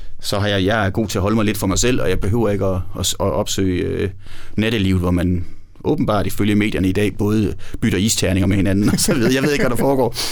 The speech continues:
men det har jeg ikke behov for. Øh, øh, jeg tager så til gengæld til koncerter for eksempel på Tobakken. Nu har jeg fået at vide, at det foregår sådan i rimelig,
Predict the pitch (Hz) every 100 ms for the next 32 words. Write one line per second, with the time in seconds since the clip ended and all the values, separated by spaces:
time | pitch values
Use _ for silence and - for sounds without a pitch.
0 | - 127 139 123 127 131 117 120 123 113
1 | 117 107 104 104 104 110 107 104 104 104
2 | 101 - - - - - 107 117 120 104
3 | 131 - 107 110 95 90 78 104 117 131
4 | 101 95 - - 98 95 98 104 123 107
5 | 110 107 87 98 - - - - - 104
6 | 98 110 110 98 107 110 98 95 101 104
7 | 110 107 90